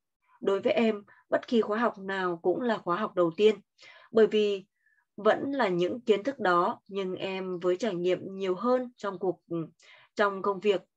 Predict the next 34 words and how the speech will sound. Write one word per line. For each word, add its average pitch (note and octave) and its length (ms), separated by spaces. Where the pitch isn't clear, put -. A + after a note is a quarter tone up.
và G3 240
cuộc F#3 200
sống G#3 360
mà G#3 80
em F#3 320
đã F3+ 120
có F#3 200
những F#3+ 280
bài A3 120
học F3+ 240
khác C4+ 200
nhau A#3 300
và F3 340
thật G3 240
kỳ F3+ 180
diệu. F#3+ 320
Không G3 220
biết C4 220
từ G#3 80
lúc B3 200
nào F#3 440
em F#3+ 280
đã F#3 100
tự - 220
tin A#3 180
giao A3 160
tiếp C4 180
với G3+ 120
sếp, C#4 260
với F3 240
đối F#3 160
tác, C4 280
khách C#4+ 200
hàng G3 260